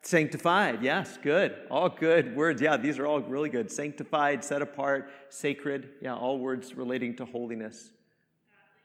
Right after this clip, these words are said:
Godly, yeah, absolutely. Otherly, good word. I love that one for sure. Otherly, yeah. What else?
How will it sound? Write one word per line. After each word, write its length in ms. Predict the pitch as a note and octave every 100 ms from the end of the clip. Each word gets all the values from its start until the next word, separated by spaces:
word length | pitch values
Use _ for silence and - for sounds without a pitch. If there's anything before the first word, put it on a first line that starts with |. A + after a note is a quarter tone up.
| _ _ _ -
Godly, 520 | D#3 C#3+ C#3+ D#3 F3+
yeah, 320 | F3+ D3 E3+
absolutely. 580 | D#3 - D3 F3 C3+ G#2+ - - _ _ _ _ _ _ _ _ _ _ _ _ _ _ _ _ _ _ _
Otherly, 760 | F3 F3 F3 A3 G3+ D#3+ C#3+ A2
good 580 | - C3+ C#3+ D3+ C3
word. 460 | A2 B2 C3+ B2+ B2 C#3
I 80 |
love 320 | C3 C3+ C#3+ B2+
that 260 | C#3 C3+
one 240 | B2+ A#2 A2
for 220 | - A#2
sure. 400 | - C#3 A#2+ - - - - _ _ _
Otherly, 600 | C3 B2+ B2 A2+ G#2+ G2+
yeah. 380 | G2+ A2 A#2 G#2 G2+ - _ _ _ _ _ _ _ _ _ _ _ _ _ _ _ _
What 160 | B2
else? 460 | B2+ B2 A2 - -